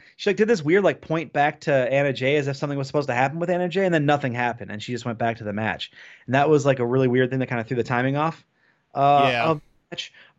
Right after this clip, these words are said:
Speaker 1: But, uh, you know, solid finish, and, uh, Ty gets the win.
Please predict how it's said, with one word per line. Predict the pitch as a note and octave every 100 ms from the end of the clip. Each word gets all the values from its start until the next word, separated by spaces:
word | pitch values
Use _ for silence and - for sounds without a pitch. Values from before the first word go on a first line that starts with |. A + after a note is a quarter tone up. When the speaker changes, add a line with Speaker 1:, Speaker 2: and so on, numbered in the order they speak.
| -
Speaker 1:
But, | A3 A3 - E3
uh, | D#3+ D#3 C#3 C3+
you | D#3
know, | D#3
solid | - - D3+ E3 C#3+
finish, | D3+ D#3+ D#3 -
and, | C#3 C3 C3
uh, | B2+ B2+
Ty | C3+ C3+
gets | C#3 C3
the |
win. | A#2+ A2+